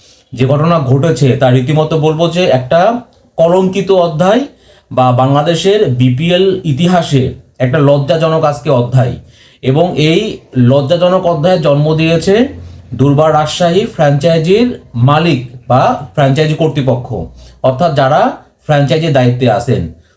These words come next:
তো তারা কি করেছে? তারা হচ্ছে খেলোয়াড়দেরকে পারিশ্রমিক, সময় মতো পারিশ্রমিক পরিশোধ না করায় আজকে,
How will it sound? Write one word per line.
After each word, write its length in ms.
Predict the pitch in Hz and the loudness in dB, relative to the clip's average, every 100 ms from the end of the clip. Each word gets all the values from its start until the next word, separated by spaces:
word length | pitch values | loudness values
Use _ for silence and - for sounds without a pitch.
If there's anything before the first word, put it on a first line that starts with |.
| _ | _
তো 80 | 131 | -2
তারা 200 | 139 156 165 | 0 0 0
কি 100 | 180 | -2
করেছে? 680 | 190 196 190 208 254 285 - - - | 2 2 2 0 0 -2 -14 -10 -2
তারা 240 | 135 147 | 0 0
হচ্ছে 280 | 180 175 - | -2 -2 -4
খেলোয়াড়দেরকে 1000 | - 156 165 175 170 180 175 208 240 285 - _ _ _ | 0 0 2 2 0 -4 -2 0 0 -2 -10 _ _ _
পারিশ্রমিক, 680 | 156 160 196 - 196 165 123 | -2 0 0 0 0 0 -2
সময় 320 | - 156 170 | 0 0 2
মতো 240 | 180 190 208 | 0 0 -2
পারিশ্রমিক 680 | 160 151 160 180 180 190 | -2 -2 -2 -2 -2 -2
পরিশোধ 480 | 170 156 156 196 196 - | -2 0 0 0 0 -2
না 380 | 117 120 143 160 170 | -2 0 2 0 0
করায় 440 | 175 131 135 - - - - - - | 0 2 2 0 -6 -18 -20 -20 -8
আজকে, 760 | 131 143 - - 202 247 294 | -4 -4 -6 0 2 2 -2